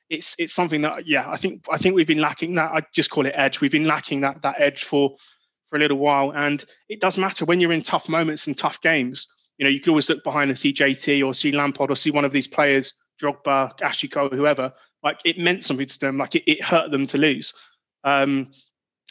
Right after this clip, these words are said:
and now, after the game, you see Ben Chilwell smiling and, like, you know, everyone going up to Kevin De Bruyne and having, like, a happy time. It's like you've just been beaten three nil at home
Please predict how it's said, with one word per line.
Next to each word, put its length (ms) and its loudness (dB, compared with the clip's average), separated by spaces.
and 120 0
now, 280 2
after 200 -2
the 100 0
game, 260 2
you 100 2
see 380 2
Ben 160 0
Chilwell 380 2
smiling 600 2
and, 140 -2
like, 180 -6
you 60 -8
know, 80 -2
everyone 420 0
going 200 2
up 100 -6
to 60 -18
Kevin 240 -2
De 60 2
Bruyne 280 2
and 100 0
having, 280 -2
like, 160 -2
a 40 -2
happy 280 -2
time. 260 0
It's 140 -6
like 100 -2
you've 100 -4
just 200 0
been 180 -2
beaten 340 0
three 300 -2
nil 260 2
at 180 -2
home 360 0